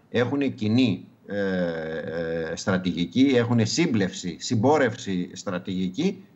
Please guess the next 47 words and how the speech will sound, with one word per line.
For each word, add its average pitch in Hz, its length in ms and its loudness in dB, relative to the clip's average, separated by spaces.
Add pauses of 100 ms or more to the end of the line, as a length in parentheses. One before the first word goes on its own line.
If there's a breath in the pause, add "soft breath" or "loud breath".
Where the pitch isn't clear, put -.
και 214 120 0
το 202 140 0
μόνο 247 260 2
επι-, 127 280 2
που 135 200 -2
επιδιώκουν 131 640 0
είναι 311 180 0
ο, 185 360 -2
το, 180 160 -4 (100)
ο 160 60 0
καθένας 165 420 0
από 117 140 -2
αυτούς 220 300 -4
να 180 100 0
γίνει 180 260 2
ο 143 80 4
χαλίφης 135 640 -2 (340 soft breath)
στη - 240 -2
θέση 160 320 2
του 156 80 -2
χαλίφη. 135 440 0
Εκλογές 123 460 -2
πριν 156 200 0
να, 135 280 -4 (400 soft breath)
θυμ-, 120 360 -2
θυμίζω, 127 440 4
πριν 135 200 2
από 113 400 0 (140)
τρία-τέσσερα 127 600 0
χρόνια 127 280 -2
ζητούσε 120 420 -8
σχεδόν 196 400 -4
κάθε 117 260 -4
μέρα 92 300 -2
η 90 60 -4
Νέα 87 220 -4
Δημοκρατία 82 600 -6
μέχρι 117 260 0
να 98 120 0
γίνουν 190 360 -2 (340 soft breath)
και 135 120 2
τώρα, 240 340 4
μετά 196 240 2
από - 180 0
δύο 131 240 0
χρόνια, 220 380 -2
άρχισε 208 460 -2